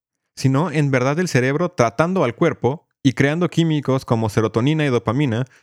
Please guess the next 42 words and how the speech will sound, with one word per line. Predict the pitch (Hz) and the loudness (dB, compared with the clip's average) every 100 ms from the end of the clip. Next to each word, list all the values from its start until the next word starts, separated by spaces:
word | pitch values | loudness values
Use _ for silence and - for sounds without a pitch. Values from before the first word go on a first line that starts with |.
| - | -4
solo | 151 175 | 0 0
porque | 151 120 | -2 0
las | 113 | 0
personas | - 110 143 147 135 | 0 0 2 0 -2
creen | - 147 139 123 120 | 0 0 0 -4 -2
que | 127 | -2
están | - 127 | 0 -2
recibiendo | 127 120 117 120 120 | 0 -2 0 0 0
ayuda | 117 120 | 0 -2
para | 107 107 | 0 -2
mejorar. | 101 127 123 98 _ _ _ _ _ _ | 0 0 -2 -4 _ _ _ _ _ _
Una | 143 156 | 0 2
prueba | 156 151 143 | 0 -2 0
del | 135 110 | -2 -2
poder | 107 113 123 | 0 0 0
de | 139 | -2
sugestión | 107 110 - - 135 | -2 -2 -2 0 -2
que | 139 127 | 0 0
hay | 117 | 0
sobre | 117 123 110 | 0 -2 -2
nuestro | 101 - | -4 -6
cuerpo. | - 101 - - _ _ _ _ _ _ _ _ _ _ - | -2 -2 -4 -20 _ _ _ _ _ _ _ _ _ _ -6
Estamos | 139 202 202 | -2 0 0
acostumbrados | 147 - 143 160 120 123 | -2 0 0 0 -2 0
a | 117 | 0
hablar | 113 131 | 0 -2
del | 151 | -2
placebo | 139 117 - 120 110 110 - | -2 -2 0 0 0 -2 -2
en | 120 | -2
la | 117 | 0
forma | 131 131 | 0 0
de | 131 | 0
medicamentos | 107 104 107 117 117 - | 0 0 0 0 -2 0
falsos | 143 147 123 120 | 0 0 -2 -2
como | 120 110 | -2 -2
pastillas | 110 - 120 104 | -2 0 0 0
de | |
azúcar | 101 156 147 127 117 | 0 0 0 0 0
en | |
pruebas | 98 107 | 0 0
de | 107 | 0
laboratorio. | 104 104 107 151 120 98 | 0 0 0 0 -2 -6